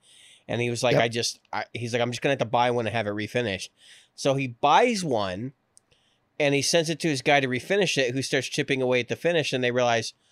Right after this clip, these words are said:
Speaker 1: "Oh my God, it's got the Paisley fabric <laughs> underneath." He actually bought a Paisley that had been refinished. So he bought the black one,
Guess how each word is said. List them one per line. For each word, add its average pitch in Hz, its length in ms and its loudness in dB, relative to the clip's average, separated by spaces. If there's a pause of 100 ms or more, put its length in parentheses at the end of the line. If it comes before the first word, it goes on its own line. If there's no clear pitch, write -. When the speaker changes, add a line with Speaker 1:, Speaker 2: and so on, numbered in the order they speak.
(500)
Speaker 1:
"Oh 196 60 -6
my 190 140 -4
God, 180 300 0
it's 151 120 -8
got - 140 -6
the 151 80 -6
Paisley 160 420 0
fabric 196 500 0
<laughs> 147 80 6
underneath." 135 600 -2 (280)
He 262 200 2
actually 180 420 4
bought 208 440 10
a 226 60 4
Paisley 151 480 2
that 151 140 4
had 165 180 4
been 160 200 6
refinished. 156 680 0 (240)
So 202 140 4
he 240 120 6
bought 240 380 8
the 190 80 4
black 208 360 8
one, 156 240 4